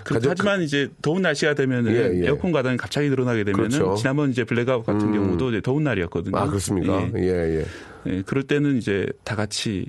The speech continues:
Speaker 2: 예.
Speaker 1: 이제 에너지 사용을 줄이고,
Speaker 2: 음.
Speaker 1: 예, 꼭 그게 아니더라도 이제 에너지는 결국은 아무리 원자력이라 하더라도
Speaker 2: 네, 네.
Speaker 1: 뭔가 자원을 소모하고 그런 것이기 때문에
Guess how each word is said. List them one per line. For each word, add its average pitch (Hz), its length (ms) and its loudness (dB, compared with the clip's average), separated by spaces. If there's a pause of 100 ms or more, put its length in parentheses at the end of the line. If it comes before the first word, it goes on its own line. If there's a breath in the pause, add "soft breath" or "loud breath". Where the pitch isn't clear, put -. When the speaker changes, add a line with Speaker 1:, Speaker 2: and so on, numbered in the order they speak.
Speaker 2:
예. 87 240 0 (100)
Speaker 1:
이제 87 340 -6 (140)
에너지 113 240 -4
사용을 110 240 -2
줄이고, 113 540 -4
Speaker 2:
음. 92 400 0
Speaker 1:
예, 104 260 -6
꼭 - 260 -6
그게 160 220 0
아니더라도 143 480 0
이제 110 280 0
에너지는 156 380 0
결국은 143 540 0 (560 loud breath)
아무리 131 200 2
원자력이라 123 580 0
하더라도 110 420 -2
Speaker 2:
네, 107 180 2
네. 90 180 0
Speaker 1:
뭔가 120 220 0
자원을 120 420 0
소모하고 131 500 0 (720)
그런 127 140 0
것이기 117 260 -2
때문에 104 320 -2